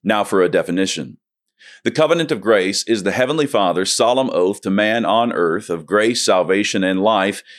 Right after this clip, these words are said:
in and by Jesus Christ, conditioned upon obedient faith, that constitutes a legal and relational bond in blood, a community and or an organization over and to which God says,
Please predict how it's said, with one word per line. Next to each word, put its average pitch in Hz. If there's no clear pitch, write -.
in 123
and 117
by 113
Jesus 101
Christ, 101
conditioned 113
upon 104
obedient 98
faith, 107
that 113
constitutes 131
a 101
legal 135
and 110
relational 107
bond 101
in 98
blood, 101
a 92
community 104
and 113
or 110
an 104
organization 104
over 101
and 98
to 147
which 90
God 101
says, 85